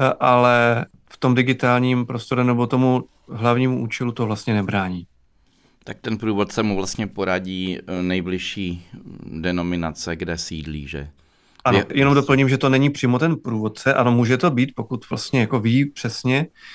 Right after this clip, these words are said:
Speaker 1: zná tam ty lidi, ale zároveň ti průvodci to nemusí všechno znát, ty kontakty a tak dál máme u nás jako v týmu, v tom koordinátorském týmu. A, eh, ať už je to situace, kdy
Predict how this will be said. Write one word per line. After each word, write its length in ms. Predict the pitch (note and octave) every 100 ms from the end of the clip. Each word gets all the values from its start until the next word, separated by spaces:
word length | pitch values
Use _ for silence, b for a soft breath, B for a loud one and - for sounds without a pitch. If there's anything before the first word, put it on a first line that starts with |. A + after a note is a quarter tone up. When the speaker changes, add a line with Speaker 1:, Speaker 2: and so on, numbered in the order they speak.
| B -
Speaker 1:
zná 180 | A#2+ A#2
tam 200 | A#2+ A#2+
ty 80 | B2
lidi, 340 | A#2+ A#2+ B2
ale 200 | B2 A#2
zároveň 840 | A2+ A#2 B2 A#2+ A#2+ B2 B2 B2 A#2+ b b b _
ti 100 | -
průvodci 420 | B2 C3 B2 C3
to 120 | - C3
nemusí 380 | B2 A#2+ -
všechno 340 | A#2 A#2+ C#3 C#3+
znát, 320 | B2 A#2 A#2 -
ty 300 | - A#2+ A#2+
kontakty 540 | A#2 B2 A#2 A2+ - A#2+
a 40 |
tak 160 | B2 A#2
dál 220 | A#2 A#2
máme 320 | A2+ A#2 A#2+
u 120 | C3+
nás 340 | A2+ A2 A2 -
jako 160 | -
v 80 | A#2+
týmu, 500 | - A2 G#2 D3 G3+ _ -
v 120 | -
tom 200 | A#2+ A2+
koordinátorském 720 | B2 A#2 A2+ G#2+ A2 - B2
týmu. 360 | A#2 A#2 A2+ B2 B B B B B -
A, 500 | A2+ A2 G#2+ G#2+ G#2 -
eh, 300 | G#2+ G#2 G#2
ať 160 | - A#2+
už 160 | - C3
je 80 |
to 260 | B2 C#3+ B2
situace, 520 | - B2 C3 B2 C3+
kdy 540 | B2 B2 A#2+ A#2+ A#2+